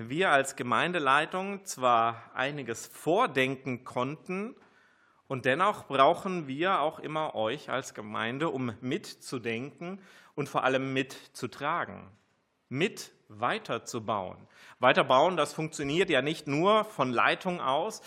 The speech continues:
sondern da müssen wir als ganze Gemeinde dran sein. Das ist für uns, glaube ich, in diesem Bild auch ganz, ganz wichtig.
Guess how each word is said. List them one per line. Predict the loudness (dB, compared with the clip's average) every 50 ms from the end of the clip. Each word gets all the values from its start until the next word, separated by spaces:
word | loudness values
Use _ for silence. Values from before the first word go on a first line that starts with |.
| -18 -20 -20 -8
sondern | -6 -2 -2 0 0 0
da | 0 0
müssen | 0 -2 -6 -6 -6 -6 -4 -2
wir | 0 0 0
als | 0 0 -2
ganze | -4 -4 -4 -4 -6 -10 -10
Gemeinde | -8 -8 -6 -8 -8 -8 -10 -12 -12
dran | -12 -12 -14 -14 -14 -14 -14
sein. | -16 -16 -18 -18 -20 -20 -20 _ _ _ _ _ _ _ _ _ _ _ _ _ _ _
Das | -8 -6 -4
ist | -4 -4 -4 -6 -10
für | -8 -4 -4 -2 -2
uns, | -2 -2 -2 -4 -4 -6 -8 -10 -14 -16 -18 _ _ _ _ _ _ _ _ _ _ -20 -20 _ _ _ _ _
glaube | -2 -2 -2 -2
ich, | -4 -4
in | -4 -4
diesem | -4 -4 -6 -6 -6 -6 -4
Bild | -2 -2 -2 -2 -2 -2 0
auch | 2 2 2 0 -2 -6 -6
ganz, | -6 -4 -4 -6 -10 -12 -10
ganz | -10 -10 -10 -10 -14 -12 -10
wichtig. | -10 -10 -10 -12 -14 -14 -14 -14 -14 -20